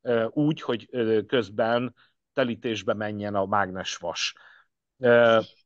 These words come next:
úgyhogy, tehát egy szépen tervezett dolog, nem véletlenül ekkora méret. Ö, és hát a, a lényeg az az, hogy ezen kívül persze szóródik valamennyi, és ez az a szóródott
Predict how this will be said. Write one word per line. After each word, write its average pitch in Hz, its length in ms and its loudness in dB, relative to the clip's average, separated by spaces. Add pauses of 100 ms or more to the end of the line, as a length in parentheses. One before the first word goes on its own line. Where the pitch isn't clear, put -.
(920)
úgyhogy, 120 460 0
tehát 135 200 0
egy 143 200 4
szépen 131 420 2
tervezett 107 460 2
dolog, 139 260 2
nem 127 200 -2
véletlenül 107 460 -2
ekkora 98 360 -6
méret. 90 480 -8 (440)
Ö, 131 300 6
és 131 240 2
hát 143 160 0
a, 127 240 6
a 139 40 6
lényeg 143 300 4
az 110 120 2
az, 160 240 4
hogy 127 160 -2
ezen 139 280 4
kívül 139 300 2
persze 131 260 -2
szóródik 120 580 -2
valamennyi, 120 480 -2
és 131 160 -8
ez 160 180 -2
az 123 160 0
a 127 60 0
szóródott 120 760 -2